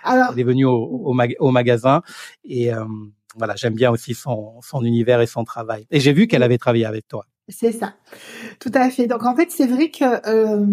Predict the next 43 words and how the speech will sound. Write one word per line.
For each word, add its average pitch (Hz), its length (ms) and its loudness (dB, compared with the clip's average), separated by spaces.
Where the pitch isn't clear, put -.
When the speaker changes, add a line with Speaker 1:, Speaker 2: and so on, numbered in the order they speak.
Speaker 1:
d'ailleurs, 220 300 2
je 254 100 2
remercie 202 380 0
toute - 160 -10
la 233 100 2
communauté 214 640 0
de, 190 180 -6
de 202 120 0
la 202 140 6
déco 208 320 2
et 208 60 2
des 190 160 0
archives 190 320 -4
d'in-, 185 220 2
d'intérieur 185 540 0
à 208 60 2
La 190 120 4
Réunion 190 400 2
qui 202 260 -2
m'a, 170 240 -2
qui - 80 0
a 214 60 6
été, 226 460 4
euh, 185 300 0
curieux 302 420 -4
en 269 80 2
mon 226 140 2
égard. 208 520 -2
Et 233 360 4
j'ai 220 280 4
eu 240 180 0
tout - 140 -2
de - 60 -2
suite 196 240 -8
des 214 280 4
personnes, 233 480 0
bah, 190 140 2
comme 190 220 0
toi, 202 160 -4
David, 190 320 -4
qui - 140 -16
m'a 190 60 -2
dit, « - 180 -12